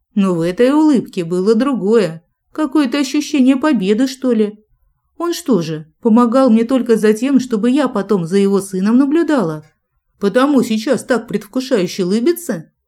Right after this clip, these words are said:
А у них с сынком много общего. Но сомнения не отразились на моем лице. Спасибо, Владимир Александрович. Если я смогу вас хоть чем-то успокоить,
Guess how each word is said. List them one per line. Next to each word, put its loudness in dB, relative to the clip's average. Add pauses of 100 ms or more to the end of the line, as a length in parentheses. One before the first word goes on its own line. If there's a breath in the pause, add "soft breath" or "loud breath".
(360)
А 0
у 0
них 0
с -14
сынком -2
много 0
общего. -4 (540)
Но -2
сомнения -2
не 0
отразились -2
на -8
моем -6
лице. -12 (580)
Спасибо, -2
Владимир 0
Александрович. -4 (520)
Если -4
я 2
смогу -2
вас 0
хоть -4
чем-то 0
успокоить, -2